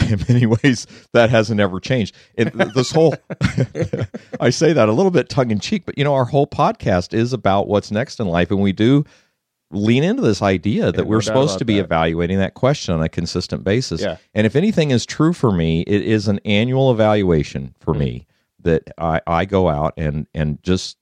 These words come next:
Speaker 1: say, "Lord, I'm an open book here. I want to hear from you in a way that, uh, informs the decisions that I'm going to make."
Speaker 2: Mm.
Speaker 1: And of course, we need to do that on a daily basis, but I think it's really important to do it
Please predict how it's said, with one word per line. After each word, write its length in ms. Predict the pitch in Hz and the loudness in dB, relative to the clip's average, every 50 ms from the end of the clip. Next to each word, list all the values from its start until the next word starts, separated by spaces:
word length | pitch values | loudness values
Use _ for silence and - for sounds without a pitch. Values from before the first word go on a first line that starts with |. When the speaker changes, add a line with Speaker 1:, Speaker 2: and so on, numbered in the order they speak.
| _ | _
Speaker 1:
say, 300 | - - - 92 87 82 | -12 -4 -2 0 0 0
"Lord, 340 | 73 80 85 92 123 165 - _ | 0 0 0 0 0 -2 -4 _
I'm 440 | - 80 82 82 80 78 80 78 76 _ _ _ | -4 -2 -2 -2 -2 -4 -8 -10 -14 _ _ _
an 120 | 80 78 | -6 -2
open 260 | 80 90 - - 110 | -2 -2 -2 -2 -6
book 220 | 85 85 85 - - | -4 -4 -4 -6 -6
here. 160 | - 87 78 - | -6 -6 -6 -2
I 100 | 82 80 | -2 -2
want 440 | 78 78 85 90 104 - - - - _ _ _ _ _ _ _ _ _ | 0 0 0 0 0 -2 -6 -14 -20 _ _ _ _ _ _ _ _ _
to 140 | - 101 92 | -2 -2 0
hear 200 | 87 107 123 143 | 2 0 0 0
from 160 | 151 - 147 123 | -2 -4 -4 -2
you 160 | 107 101 98 | 0 2 2
in 60 | 95 | 2
a 60 | 92 87 | 2 0
way 480 | 82 82 82 80 76 73 73 78 82 - _ _ _ _ _ _ _ _ | 2 2 2 2 0 0 0 -2 -4 -6 _ _ _ _ _ _ _ _
that, 300 | - 95 92 90 - - _ _ | -2 0 0 0 -2 -6 _ _
uh, 160 | - 90 85 - | -4 -4 -2 0
informs 640 | - 104 98 104 - - - 135 143 139 127 110 98 - | 0 0 0 0 -2 -4 -4 -2 0 0 0 0 -2 -2
the 100 | 101 92 | -4 -2
decisions 480 | 82 90 - - 110 113 127 131 113 | -2 -4 -2 0 -2 0 0 -2 -4
that 100 | - 90 | -2 0
I'm 120 | 90 87 87 | 0 0 0
going 260 | - - 85 82 80 | 0 0 0 0 -2
to 120 | - - 80 | -4 -4 -2
make." 500 | 85 120 139 92 67 - _ - _ _ _ _ | 0 0 0 0 -2 -6 _ -20 _ _ _ _
Speaker 2:
Mm. 60 | - 82 80 80 80 | -4 -2 0 0 0
Speaker 1:
And 160 | 76 78 78 - | 0 -2 -4 -6
of 140 | - 85 - | -6 -8 -4
course, 220 | - 110 104 - | 0 0 0 0
we 80 | - 101 | 0 -2
need 80 | 98 110 | -2 -2
to 60 | 107 | 0
do 140 | 90 107 101 | 0 0 2
that 140 | 101 95 | 2 2
on 140 | 90 90 82 | 2 0 -2
a 40 | 78 | -2
daily 360 | 71 69 98 139 160 131 87 | 0 0 0 0 0 -2 -4
basis, 500 | 67 73 69 69 69 - 80 78 - - - _ _ _ _ _ _ | -4 -4 -6 -6 -6 -6 -8 -8 -8 -10 -18 _ _ _ _ _ _
but 80 | 101 | 0
I 40 | 101 | 2
think 100 | 107 113 | 2 2
it's 160 | 113 101 - - | 0 -2 -4 -2
really 220 | 101 104 101 98 | 0 0 2 2
important 360 | 95 95 - - 92 85 80 82 | 0 -2 -2 -2 -2 -2 -2 -6
to 40 | |
do 220 | 76 - 85 80 80 | -4 0 0 2 2
it 160 | 80 73 - | 2 0 -2